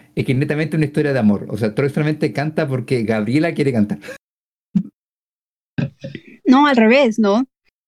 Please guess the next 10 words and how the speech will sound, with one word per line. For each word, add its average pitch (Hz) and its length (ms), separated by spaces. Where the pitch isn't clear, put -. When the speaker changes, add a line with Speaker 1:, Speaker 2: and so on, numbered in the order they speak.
Speaker 2:
Yo 226 180
siento 247 320
que 214 340
Gabriela 226 420
solamente 277 460
canta 247 300
porque 208 580
quiere 233 180
estar 226 260
ahí. 190 280